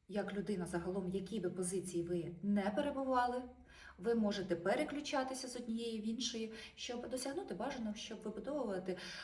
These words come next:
е, хороші, якісні, надійні, е, добрі стосунки з іншими, щоб досягати своєї мети,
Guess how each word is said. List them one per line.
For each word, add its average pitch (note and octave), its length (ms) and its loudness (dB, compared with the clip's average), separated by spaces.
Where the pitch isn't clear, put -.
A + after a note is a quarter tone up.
е, G3 60 -6
хороші, D#4 520 4
якісні, G3+ 680 -2
надійні, G3 800 0
е, F3+ 280 -4
добрі A3 280 0
стосунки - 480 -6
з F#3+ 100 -4
іншими, F#3+ 440 0
щоб G3+ 420 -2
досягати A#3 500 0
своєї E3+ 420 0
мети, C4 380 0